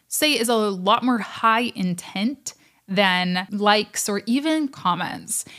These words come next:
If you are willing to share something with a friend, that means you really like it. Or even better yet, share it with your entire community. Yeah, that means you're, like, a, a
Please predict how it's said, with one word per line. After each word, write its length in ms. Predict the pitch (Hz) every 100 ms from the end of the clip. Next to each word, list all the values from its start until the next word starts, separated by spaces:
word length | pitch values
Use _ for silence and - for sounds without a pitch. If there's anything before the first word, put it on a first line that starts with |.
| - -
If 160 | 220
you 200 | 214 233
are 140 | 311 311
willing 300 | 285 247 247
to 100 | 233
share 340 | - 165 180
something 360 | 190 214 208 202
with 120 | 190
a 60 | 165
friend, 440 | - 165 175 180
that 220 | 190 226
means 360 | 262 294 277 -
you 200 | 220 214
really 640 | 180 175 190 185 190 190 196 _ -
like 380 | 170 170 170 -
it. 160 | - -
Or 400 | 240 269 262 -
even 240 | 226 233
better 220 | 190 185
yet, 280 | 180 175 185
share 280 | - 185 190
it 80 | -
with 120 | 190
your 120 | 190
entire 400 | 180 - 190 175
community. 760 | 175 185 214 427 247 185 175 170 - - -
Yeah, 160 | 285 269
that 140 | 196
means 300 | 240 269 214
you're, 260 | 214 214 208
like, 220 | 190 -
a, 140 | 196 175 -
a 140 | 196